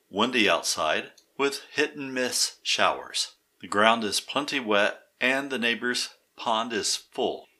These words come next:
It would be nice to do some Teppojutsu training without having to put on waders.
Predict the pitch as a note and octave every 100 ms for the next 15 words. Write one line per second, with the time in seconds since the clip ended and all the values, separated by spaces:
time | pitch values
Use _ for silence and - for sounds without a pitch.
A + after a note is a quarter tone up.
0 | _ G#2 G2+ G2 G2+ F#2+ G2+ B2 - A#2+
1 | G2+ A2 G#2+ - F#2+ G2 - A2+ - G#2+
2 | G#2 G#2+ - A2+ G2+ G#2 A2+ D3 D#3+ A#2+
3 | F#2+ G#2 - A2 G#2+ A2+ A2+ A2+ - G#2+
4 | A2+ A#2 G2 E2+ D2+ - - -